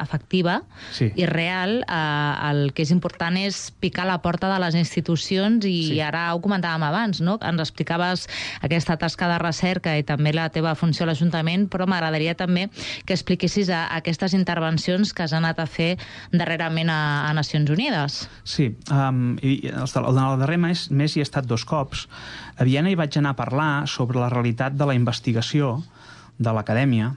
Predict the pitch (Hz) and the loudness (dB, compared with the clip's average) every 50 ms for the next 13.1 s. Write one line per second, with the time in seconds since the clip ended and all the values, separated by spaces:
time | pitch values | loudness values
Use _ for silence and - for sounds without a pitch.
0 | - - 120 110 107 101 101 98 98 98 - - 101 - 127 123 117 117 117 - | -6 -4 -2 -2 0 0 0 0 -2 -2 -4 -6 0 2 2 4 4 2 0 -4
1 | - - - - - - - 123 120 123 120 120 117 117 - 127 131 135 131 123 | -16 -18 -20 -20 -20 -4 0 0 2 2 2 2 0 0 0 0 0 2 0 -2
2 | - - 113 113 110 - - 123 - 98 - _ - - _ - - - - - | -2 -4 -4 -4 -4 -4 -4 -6 -6 -8 -10 _ -20 -20 _ -20 -20 -20 -20 -20
3 | - - - - - - - - 127 131 - - - _ - - - 156 160 156 | -20 -20 -20 -20 -20 -12 -2 2 2 2 2 -2 -12 _ -8 -2 2 2 2 2
4 | 143 139 156 165 160 - - 127 127 123 120 120 127 135 143 151 160 - - - | 2 0 -2 -2 -4 -2 0 2 2 2 2 2 2 2 2 0 0 -2 -6 -4
5 | 117 113 113 - 139 131 - - 107 101 - - 123 123 123 120 135 170 190 185 | -4 -4 -2 0 -2 -2 0 -2 -4 -6 -4 -4 -2 0 0 2 2 2 2 2
6 | - 165 147 139 135 127 113 117 113 113 131 147 - - - _ - _ _ _ | 2 2 2 2 0 0 0 -2 -2 -2 -2 -4 -6 -8 -14 _ -20 _ _ _
7 | _ _ _ _ 131 135 135 147 156 151 139 - - - _ _ _ 175 175 175 | _ _ _ _ 2 4 4 4 2 0 -2 -4 -6 -12 _ _ _ 0 2 2
8 | 135 107 104 - - _ _ _ 143 120 120 117 117 135 127 127 123 117 120 117 | 2 0 -2 -6 -10 _ _ _ -4 -2 -2 -2 -2 -2 0 0 0 2 0 0
9 | - 143 147 160 143 - 151 135 139 131 120 120 117 - 110 - - - 113 107 | 2 2 0 0 0 0 0 0 2 0 0 0 -2 -4 -6 -4 -2 0 0 0
10 | 107 - - - _ _ - - - - - - - - _ _ _ _ - 120 | -2 -4 -8 -12 _ _ -20 -20 -20 -20 -20 -20 -20 -20 _ _ _ _ -2 0
11 | 113 113 131 147 151 156 151 139 127 117 117 110 - - - 117 110 - - - | 0 2 2 2 2 2 2 2 2 2 2 0 -2 -6 -6 -4 -4 -4 -4 -6
12 | - 107 107 113 120 117 117 113 - - 110 107 104 101 - - - - - - | -4 -2 0 0 0 0 0 -4 -2 -2 -2 -2 0 -2 -4 -6 -6 -4 -2 -2
13 | 139 - | -4 -4